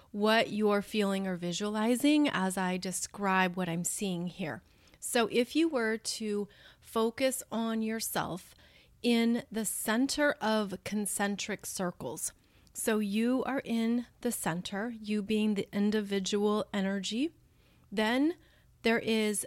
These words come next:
a family energy around you, which is the next concentric circle. Then outside of that, there's another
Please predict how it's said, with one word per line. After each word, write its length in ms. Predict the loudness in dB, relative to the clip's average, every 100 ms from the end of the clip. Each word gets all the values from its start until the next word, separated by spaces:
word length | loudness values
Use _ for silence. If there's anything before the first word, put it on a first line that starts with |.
| _
a 100 | -8
family 880 | -8 -12 -4 0 2 2 0 0 -2
energy 520 | -4 -4 -4 -6 -4
around 460 | -4 -2 -2 -2 -4
you, 120 | -8
which 260 | -8 -6 -4
is 300 | -4 -4 -10 -16 -20 _
the 180 | -4 -2
next 680 | 0 0 0 -2 -8 -10 -12 -10
concentric 760 | -4 -4 -2 -4 -4 -4 -8 -8
circle. 640 | -6 -6 -8 -4 -4 -4 _ _ _ _ _ 0
Then 380 | 4 6 4 4
outside 500 | 0 0 -2 0 0
of 160 | -2
that, 320 | -2 0 0 0
there's 220 | -2 -2 -2
another 720 | -2 0 0 0 2 0 -2